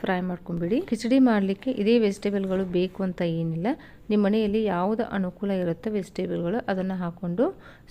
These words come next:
ಸುಲಭವಾಗಿ ನೀವು ಮಾಡ್ಕೋಬಹುದು. ರುಚಿಗೆ ತಕ್ಕಷ್ಟು ಉಪ್ಪನ್ನ ಹಾಕೊಂಡು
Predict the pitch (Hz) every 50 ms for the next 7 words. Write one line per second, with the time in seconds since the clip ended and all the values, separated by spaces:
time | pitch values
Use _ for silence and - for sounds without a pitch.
0 | - 220 208 202 196 196 185 175 175 175 185 262 339 359 - - - - - 214
1 | 190 196 233 269 254 208 170 160 - - 196 175 170 165 160 160 - 277 381 -
2 | - - - - 220 233 226 - 233 247 226 214 - - 202 196 - - 226 220
3 | 190 - - - 185 185 185 185 185 175 165 - - 165 175 180 226